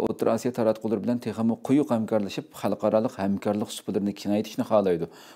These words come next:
Do'stona taratqular bilan birlikda Xitoy O'rta Osiyo axborot hamkorlik mexanizmini barpo qilishga tirishadi. Chunki haqiqiy, to'g'ri xabar berayotgan,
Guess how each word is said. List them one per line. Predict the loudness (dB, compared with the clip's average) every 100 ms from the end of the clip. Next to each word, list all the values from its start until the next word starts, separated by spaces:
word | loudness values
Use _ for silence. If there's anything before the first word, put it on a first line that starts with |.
| 0
Do'stona | 0 2 2 4 2 -2 -14 0
taratqular | 2 2 2 0 2
bilan | 0 -2
birlikda | -2 0 -2 -2 -8 -20 -20
Xitoy | 0 2
O'rta | 2 0 2 2
Osiyo | 0 -4
axborot | -4 -2 -2 0
hamkorlik | -4 -2 -2 -2 -4 -4
mexanizmini | -4 -4 -4 -2 -4 -4 -4
barpo | -4 -4 -6 -6
qilishga | -6 -8 -12
tirishadi. | -12 -12 -10 -12 -12 -14 -18 _ -20 -20 -20 -10
Chunki | -2 0 2
haqiqiy, | 2 2 2 4 2 0 0
to'g'ri | 6 6 6
xabar | 6 8 8
berayotgan, | 4 4 2 0 -4 -4